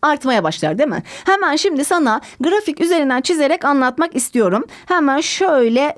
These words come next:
çizeyim, tamam mı? Şimdi şöyle çizdim. Biraz böyle tam istediğim gibi çizmemiş olabilirim ama sana şimdi detaylı bir şekilde anlatacağım.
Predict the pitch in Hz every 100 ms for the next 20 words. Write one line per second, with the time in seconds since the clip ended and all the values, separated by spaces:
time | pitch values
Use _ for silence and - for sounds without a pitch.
0 | - - 185 151 208 - 415 427 - 202
1 | - 233 226 349 262 320 196 139 131 -
2 | - - 339 302 285 294 294 311 - 240
3 | 285 302 294 262 269 247 240 294 247 214
4 | 262 302 247 269 381 311 320 - - 311
5 | 285 294 294 254 285 285 269 262 277 226
6 | 294 294 247 - 165 147